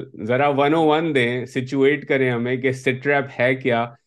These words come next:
کیونکہ بہت ساری رپورٹس آ رہی ہیں، فیک نیوز بھی ہے، مس انفارمیشن بھی ہے۔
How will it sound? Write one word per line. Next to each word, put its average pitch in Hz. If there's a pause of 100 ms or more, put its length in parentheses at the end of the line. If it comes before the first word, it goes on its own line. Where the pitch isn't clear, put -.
(180)
کیونکہ 123
بہت 123
ساری 139
رپورٹس 127
آ 123
رہی 120
ہیں، 117
فیک 123
نیوز 123
بھی 120
ہے، 117
مس 113
انفارمیشن 117
بھی 117
ہے۔ 107